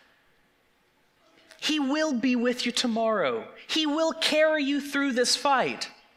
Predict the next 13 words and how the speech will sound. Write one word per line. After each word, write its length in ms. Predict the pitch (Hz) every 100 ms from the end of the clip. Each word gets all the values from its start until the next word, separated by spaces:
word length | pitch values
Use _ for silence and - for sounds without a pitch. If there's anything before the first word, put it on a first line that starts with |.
| _ _ _ _ _ _ _ _ _ _ _ _ _ -
Because 240 | 277 254
it's 160 | 262 202
God's 640 | 175 240 277 302 320 -
Spirit 560 | - - 285 302 262 220 -
at 300 | 233 285 220
work 320 | 247 269 262
in 140 | 226 233
us, 220 | 226 180
waging 800 | 165 190 240 262 220 262 233 196
war 280 | 233 240
on 220 | - 214 214
our 260 | 214 233
sin. 680 | - - - 262 269 196 117